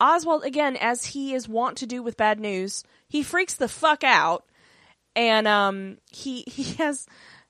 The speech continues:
Penn, uh, r-, repeat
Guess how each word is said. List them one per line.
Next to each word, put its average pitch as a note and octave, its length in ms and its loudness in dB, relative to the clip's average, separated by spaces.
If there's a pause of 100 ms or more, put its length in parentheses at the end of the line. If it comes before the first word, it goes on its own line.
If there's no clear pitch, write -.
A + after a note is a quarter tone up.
Penn, C4+ 400 -4
uh, G#3 420 -4 (560)
r-, C#3+ 200 -20
repeat G#3+ 600 -8